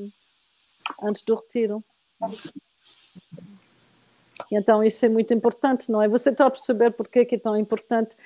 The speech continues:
Por isso que nós não somos impotentes neste caso, porque mais nós, mais nós podemos realmente, hum, e manifestar e, e, eh, fazer com que seja realmente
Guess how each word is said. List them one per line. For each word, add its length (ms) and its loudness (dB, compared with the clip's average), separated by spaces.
Por 100 2
isso 280 4
que 220 -2
nós 300 2
não 180 0
somos 420 0
impotentes 640 4
neste 360 2
caso, 500 2
porque 240 0
mais 380 8
nós, 280 2
mais 280 4
nós 180 0
podemos 500 4
realmente, 680 0
hum, 420 0
e 60 -2
manifestar 920 4
e, 60 4
e, 720 4
eh, 400 2
fazer 380 2
com 120 -2
que 60 -8
seja 380 4
realmente 800 2